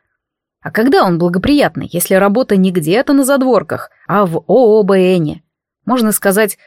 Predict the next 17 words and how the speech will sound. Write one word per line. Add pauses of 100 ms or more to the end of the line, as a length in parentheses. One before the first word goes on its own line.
(140)
в
самом
пекле
событий, (120)
в
самой
гуще,
где
приходится
работать
с
разными
криминальными
элементами (180)
и
подозрительными
личностями.